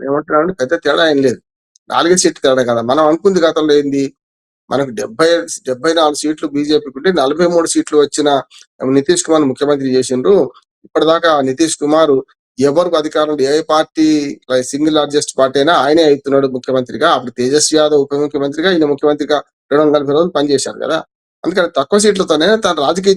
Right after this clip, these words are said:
చేత-, చాతుర్యంతో చేస్తున్నాను అనుకున్నా. కానీ ఇది అట్లా కాదు, రాజకీయ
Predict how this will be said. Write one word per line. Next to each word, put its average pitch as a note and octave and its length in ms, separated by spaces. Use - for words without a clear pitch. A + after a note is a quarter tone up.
చేత-, D#3 460
చాతుర్యంతో D3 480
చేస్తున్నాను D3 360
అనుకున్నా. C#3 380
కానీ F3+ 120
ఇది F3 80
అట్లా F3+ 180
కాదు, E3+ 200
రాజకీయ D#3+ 360